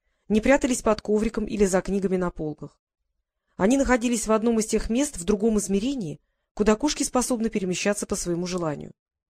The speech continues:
Так случалось часто, и вытащить их оттуда можно было, только крикнув пароль "Вкусненькое!". Тогда они материализовывались из ничего, чтобы попробовать горсть хрустящего корма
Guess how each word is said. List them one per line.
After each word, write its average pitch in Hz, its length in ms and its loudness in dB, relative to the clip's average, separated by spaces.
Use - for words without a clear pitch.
Так 294 160 4
случалось 302 440 4
часто, - 520 -4
и 196 100 -2
вытащить 240 400 0
их 220 140 0
оттуда 262 340 0
можно 226 320 0
было, 220 200 0
только 214 280 0
крикнув 233 360 -4
пароль 190 380 0
"Вкусненькое!". 175 800 0
Тогда 262 260 4
они 311 120 2
материализовывались 220 840 2
из 185 80 -4
ничего, 196 480 -2
чтобы 214 260 2
попробовать 196 500 2
горсть 202 260 4
хрустящего 180 560 0
корма 277 400 0